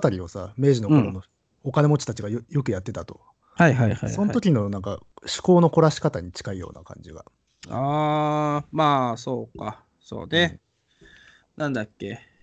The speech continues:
Speaker 2: えーっと、名前が出てこねえな。
Speaker 1: え？
Speaker 2: あいつも書いてるもんね。えー、
Speaker 1: 今日か？
Speaker 2: 文豪といえば、えー、森鴎外の怪談もさ。
Speaker 1: あー、はいはい。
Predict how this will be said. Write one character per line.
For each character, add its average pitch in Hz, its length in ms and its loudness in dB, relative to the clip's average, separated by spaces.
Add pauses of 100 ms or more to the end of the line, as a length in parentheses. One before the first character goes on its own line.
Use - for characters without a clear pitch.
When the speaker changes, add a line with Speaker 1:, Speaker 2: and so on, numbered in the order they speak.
Speaker 2:
え 117 1000 -4
ー - 20 -8
っ - 20 -20 (220)
と、 107 520 -4 (1120)
名 147 180 6
前 156 220 4
が 139 100 2
出 139 120 2
て 131 80 -2
こ 123 120 -8
ね 110 100 -8
え - 40 -10
な。 101 300 -16 (520)
Speaker 1:
え？ 113 140 -14 (160)
Speaker 2:
あ 151 140 -2
い 151 60 -2
つ 160 100 -8
も 147 140 -4
書 135 100 2
い 127 40 0
て 117 80 -6
る 104 80 -10
も 104 140 -14
ん 110 80 -14
ね。 131 240 -10 (1900)
え 123 220 0
ー、 - 20 2
Speaker 1:
今 123 120 4
日 117 40 -10
か？ 120 160 -2
Speaker 2:
文 165 140 -2
豪 156 240 2
と 156 100 -2
い 147 80 4
え 143 120 4
ば、 127 280 -2 (400)
え 104 480 -10
ー、 - 20 -4
森 165 280 4
鴎 202 220 6
外 113 200 -2
の 101 140 -12
怪 135 260 -4
談 123 220 -4
も 123 80 -12
さ。 113 240 -18 (680)
Speaker 1:
あ 131 60 -4
ー、 - 20 -2
は 107 300 0
い 98 60 -8
は 87 160 -8
い。 - 100 -20